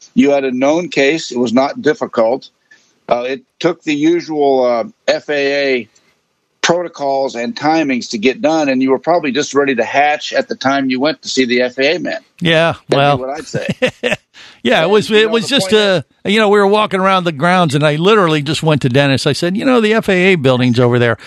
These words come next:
Speaker 2: Why don't we just pop in there and let me just ask and just, and then nothing's gonna happen. Uh, but let me just see if,
Speaker 1: Right.
Speaker 2: uh,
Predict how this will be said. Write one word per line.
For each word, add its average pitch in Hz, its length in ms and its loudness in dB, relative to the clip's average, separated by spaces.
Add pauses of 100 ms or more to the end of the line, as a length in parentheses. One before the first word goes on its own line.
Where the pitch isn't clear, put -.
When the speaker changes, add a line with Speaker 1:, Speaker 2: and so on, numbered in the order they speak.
(140)
Speaker 2:
Why 240 100 2
don't 277 160 2
we 185 40 -2
just - 220 0
pop 165 320 -2
in 156 160 0
there 151 300 2
and 151 80 -2
let 175 80 -2
me 170 80 -2
just 156 240 -4
ask 135 400 -4
and 123 100 -10
just, 131 280 -8 (220)
and 202 140 -2
then 180 80 2
nothing's 160 300 -2
gonna 107 160 -6
happen. 110 480 -2 (320)
Uh, 131 200 2
but 131 180 0
let 156 120 -4
me 160 140 -4
just 135 220 0
see 147 180 0
if, 135 240 0
Speaker 1:
Right. - 20 -4
Speaker 2:
uh, 117 480 2